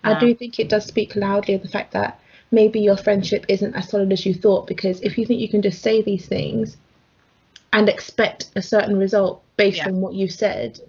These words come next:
Speaker 1: your
Speaker 2: Was
Speaker 1: friendship
Speaker 2: that
Speaker 1: may be
Speaker 2: person ever really your friend then?
Speaker 1: Yeah, like, or were they just sitting in the wings, hope, like,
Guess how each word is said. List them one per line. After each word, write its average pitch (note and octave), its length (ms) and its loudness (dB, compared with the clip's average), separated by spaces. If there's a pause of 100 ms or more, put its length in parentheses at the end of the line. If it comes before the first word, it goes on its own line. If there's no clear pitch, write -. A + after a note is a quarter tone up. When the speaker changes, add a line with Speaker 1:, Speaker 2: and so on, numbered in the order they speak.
(240)
Speaker 1:
your A3+ 160 0
Speaker 2:
Was - 60 -10
Speaker 1:
friendship F3 260 -2
Speaker 2:
that D#3+ 140 -2
Speaker 1:
may G#3 60 0
be F#3+ 80 2
Speaker 2:
person F#3 180 -8
ever F3 220 -4
really G3 180 -4
your F3+ 140 -2
friend G#3 280 -8
then? D3 200 -8 (260)
Speaker 1:
Yeah, G#3+ 720 2
like, - 200 -2
or A3+ 140 8
were A3 140 6
they G#3+ 100 4
just A3 240 -2 (380)
sitting A3 380 -2
in G#3+ 100 0
the G3+ 100 0
wings, F#3 360 -2
hope, G3+ 340 0
like, - 220 -4